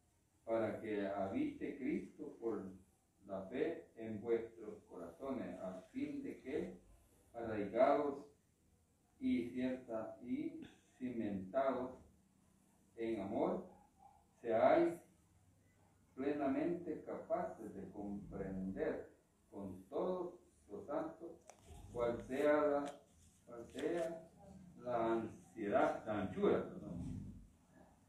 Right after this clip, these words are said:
la longitud de la profundidad y la altura, y de conocer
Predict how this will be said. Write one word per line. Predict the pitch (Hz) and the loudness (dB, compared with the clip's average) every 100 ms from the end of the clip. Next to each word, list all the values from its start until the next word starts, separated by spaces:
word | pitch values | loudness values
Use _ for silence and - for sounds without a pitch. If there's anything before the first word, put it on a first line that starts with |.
| - | -4
la | 110 113 | -2 0
longitud | 117 113 - - - 170 208 214 - - - - - - - - - - - - - - | 0 0 -4 -6 -2 0 0 -2 -6 -10 -12 -12 -12 -14 -16 -18 -14 -12 -10 -10 -10 -10
de | 117 | 0
la | 117 110 | 2 2
profundidad | 101 101 101 98 95 104 117 - - - | 2 -2 0 0 2 6 6 6 4 -2
y | 110 - | -4 0
la | - - - | 2 2 2
altura, | - - - - - - - - - - - - - - | 2 0 0 2 2 2 -2 -6 -10 -12 -12 -12 -6 0
y | 127 | 0
de | - 117 | 2 0
conocer | 113 113 110 98 127 151 165 170 | 2 0 0 0 2 4 4 2